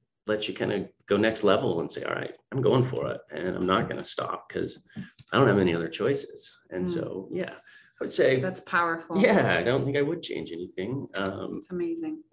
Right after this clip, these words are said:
Speaker 1: 'cause it shapes you into who you are, you know? So anyway,
Speaker 2: Amazing.
Speaker 1: that was, that was it. And, uh, you know, now we've been able to expand and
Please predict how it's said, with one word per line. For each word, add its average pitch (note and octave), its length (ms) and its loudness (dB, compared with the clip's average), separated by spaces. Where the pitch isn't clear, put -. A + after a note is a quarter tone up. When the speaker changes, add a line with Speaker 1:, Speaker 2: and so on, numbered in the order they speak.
Speaker 1:
'cause - 120 -8
it - 280 -8
shapes - 320 2
you G#2 100 2
into G2+ 200 2
who G2+ 140 2
you C3 140 4
are, - 260 -6
you F2+ 80 -6
know? B2+ 220 -8
So - 400 0
anyway, C#3 360 10
Speaker 2:
Amazing. - 340 -4
Speaker 1:
that C3 140 6
was, E3+ 260 6
that D#3 120 6
was C#3 140 6
it. F#3 300 2
And, A2 260 0
uh, G#2+ 400 0
you A2 120 -4
know, A2 220 -6
now G#2 220 -2
we've G#2+ 120 -4
been G2+ 100 -2
able G2 160 -2
to - 120 -8
expand F#2+ 640 0
and E2+ 160 -6